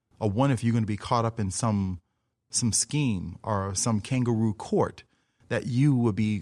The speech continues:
accused of doing something you didn't do. So why now the importance of education? Why my dad was pushing on the books reading? Because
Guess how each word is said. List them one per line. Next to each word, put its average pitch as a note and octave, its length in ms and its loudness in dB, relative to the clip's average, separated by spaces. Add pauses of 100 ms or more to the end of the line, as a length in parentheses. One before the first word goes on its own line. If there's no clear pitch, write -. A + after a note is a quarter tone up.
accused B2 560 0
of G2+ 100 0
doing A2+ 160 2
something A2 240 -2
you G2+ 100 0
didn't A#2+ 340 0
do. E2 220 -8 (800)
So - 160 4
why C#3+ 520 4
now C#3 380 4
the A#2 120 0
importance A2+ 420 0
of G2+ 80 -2
education? G#2 880 0 (140)
Why B2+ 380 4
my D3 140 4
dad A#2 180 2
was G2+ 160 -2
pushing - 320 -2
on G#2 120 2
the G2 80 0
books G#2 380 -4
reading? B2+ 360 4
Because G2+ 380 0